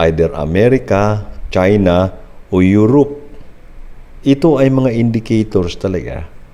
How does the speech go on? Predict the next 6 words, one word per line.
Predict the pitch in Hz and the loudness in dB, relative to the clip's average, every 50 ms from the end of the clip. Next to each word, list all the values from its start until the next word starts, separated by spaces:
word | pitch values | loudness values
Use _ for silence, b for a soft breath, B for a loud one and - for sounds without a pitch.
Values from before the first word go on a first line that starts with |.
| B B B B B - - | B B B B B -6 0
Kaya | - 113 120 123 123 | 2 4 6 6 6
lang, | 120 104 92 87 87 85 85 87 87 85 87 - - - - - - - - - - - - - - - - | 6 4 4 2 0 -2 -4 -4 -6 -8 -10 -12 -16 -18 -20 -20 -20 -20 -20 -20 -20 -20 -20 -20 -20 -10 -4
karamihan | - 101 101 104 104 104 104 104 98 104 104 101 101 98 | -2 2 2 2 4 4 2 2 2 2 0 0 -2 -2
talaga | - 98 92 90 82 82 85 | -2 -2 -2 -2 -2 -2 -4
sa | - 85 78 80 78 78 | -4 -4 -4 -4 -6 -6
atin, | - - 69 65 65 65 | -8 -10 -12 -12 -12 -12